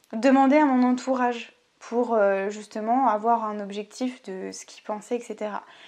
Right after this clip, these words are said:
Donc ça c'est tout à fait possible. Dans votre introspection, vous pouvez interroger des gens autour de vous pour qu'ils vous fassent un,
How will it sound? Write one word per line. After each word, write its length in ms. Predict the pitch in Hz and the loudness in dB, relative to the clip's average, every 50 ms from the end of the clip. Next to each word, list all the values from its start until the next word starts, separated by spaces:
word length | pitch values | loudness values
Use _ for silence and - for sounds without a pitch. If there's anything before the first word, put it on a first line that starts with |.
| - _ - | -18 _ -8
Donc 100 | 220 233 | -4 0
ça 100 | - 381 | 2 2
c'est 140 | 370 - 269 | 2 0 -4
tout 140 | 247 - 247 247 | -4 -4 -2 0
à 80 | 240 | 0
fait 120 | 233 240 240 | 0 0 -4
possible. 480 | 240 - 254 254 - 277 233 220 214 | -4 -4 -6 -6 -6 -8 -10 -10 -8
Dans 160 | 196 220 226 220 | 0 0 2 2
votre 240 | 220 247 247 - | 2 0 -2 0
introspection, 640 | 254 240 240 - 247 233 - - 226 226 - 311 359 | -2 -2 -2 -4 -8 -8 -8 -10 -10 -6 -4 -4 -4
vous 80 | 302 240 | -4 -4
pouvez 300 | - - 226 214 233 240 | -6 -8 -4 -4 -4 -2
interroger 680 | - 233 247 240 - 254 247 247 247 254 247 254 277 262 | 0 0 0 0 0 0 0 2 2 0 0 0 -2 -4
des 120 | 208 208 | -4 -6
gens 300 | 196 196 202 233 247 233 | -6 -6 -4 -4 -4 -4
autour 240 | 214 202 - 202 202 | -4 -8 -12 -16 -14
de 120 | 196 214 | -10 -10
vous 280 | 208 202 226 277 - - - _ _ _ _ | -8 -6 -6 -6 -6 -8 -12 _ _ _ _
pour 240 | - - 208 359 359 | -2 0 0 0 0
qu'ils 320 | - - - 262 247 233 | -2 -8 -4 -4 -4 -4
vous 160 | 220 226 226 | -4 -8 -8
fassent 400 | 226 - - 311 311 320 - - | -4 0 2 2 2 0 -4 -6
un, 320 | 247 208 202 214 214 214 | -4 -4 -4 -4 -6 -8